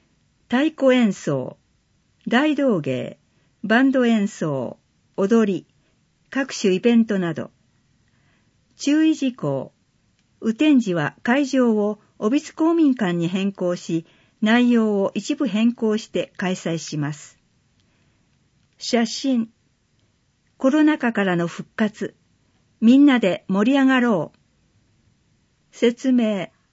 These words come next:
四方に下げられた提灯の下で踊る参加者たち。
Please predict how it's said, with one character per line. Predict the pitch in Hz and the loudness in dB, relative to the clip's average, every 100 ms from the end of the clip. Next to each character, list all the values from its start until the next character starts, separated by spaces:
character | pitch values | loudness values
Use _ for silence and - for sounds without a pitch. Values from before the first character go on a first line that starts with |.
| _ _ _ _ _ _ | _ _ _ _ _ _
四 | - 247 | -4 -2
方 | 240 339 | 2 4
に | 233 | 4
下 | 202 208 | 2 0
げ | 233 | 0
ら | 262 | 0
れ | 240 202 | -2 -2
た | 180 | -2
提 | - 233 233 | 0 0 0
灯 | - 214 | 0 0
の | 170 | 0
下 | 185 180 | -4 -6
で | 170 147 - | -4 -4 -2
踊 | 180 220 | -2 0
る | 165 - - | -2 -6 -8
参 | - 220 | -2 0
加 | 220 | 0
者 | 196 139 | -4 -6
た | 147 151 | -8 -10
ち。 | - | -14